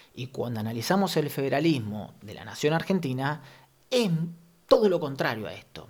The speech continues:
sino que ese poder no es desconcentrado del Estado federal a las unidades autónomas, sino que era un poder que tenían las unidades, o sea, era la soberanía que tenían las unidades autónomas, que tenían las provincias,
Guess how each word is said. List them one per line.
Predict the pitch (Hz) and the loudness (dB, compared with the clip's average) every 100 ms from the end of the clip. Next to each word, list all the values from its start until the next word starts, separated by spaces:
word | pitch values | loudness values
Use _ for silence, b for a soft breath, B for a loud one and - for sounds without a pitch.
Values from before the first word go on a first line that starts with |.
| - | -14
sino | - 190 214 208 | -6 0 0 0
que | 196 190 190 B B B B - | 2 2 0 B B B B -6
ese | 220 226 | -2 0
poder | 185 208 214 220 | 2 4 4 4
no | 208 214 240 | 4 2 4
es | 262 175 131 | 2 2 -2
desconcentrado | 135 127 - 156 151 143 135 135 127 123 151 156 135 | -4 -4 -8 -4 -4 -2 -4 -4 -6 -2 0 2 2
del | 131 127 | -2 -4
Estado | 113 - 147 139 | -8 -4 -2 -2
federal | 123 123 110 117 151 180 185 B B B B - | -4 -8 -6 -4 -2 -2 -2 B B B B -4
a | 131 | -2
las | 127 123 127 | -2 -4 -2
unidades | 123 123 120 117 95 | -2 -2 -4 -4 -6
autónomas, | 113 113 107 104 107 | -6 -6 -6 -6 -8
sino | - 180 220 | -6 -2 -2
que | 220 | 0
era | 208 | 2
un | 196 185 170 | 2 0 -2
poder | - 190 208 165 170 175 B B B B _ | 0 2 4 4 0 -4 B B B B _
que | 160 165 | -2 0
tenían | 170 175 269 311 165 123 123 | 4 4 6 4 2 2 -2
las | 120 - | -4 -6
unidades, | 120 120 147 123 | -4 0 0 0
o | 110 | 0
sea, | 143 | 2
era | 143 | 2
la | 131 | 2
soberanía | - 127 127 120 123 202 226 123 | 0 0 -2 -2 2 4 4 2
que | 98 | -4
tenían | 101 123 120 120 113 | -4 -2 -2 -4 -6
las | 104 - - | -8 -10 -8
unidades | 117 107 120 120 | -6 -2 -2 2
autónomas, | 139 151 214 131 107 | 2 4 4 4 -4
que | - | -8
tenían | 107 123 | -6 -2
las | 123 | -4
provincias, | 123 160 175 143 131 160 160 | 0 2 2 2 -2 -2 -4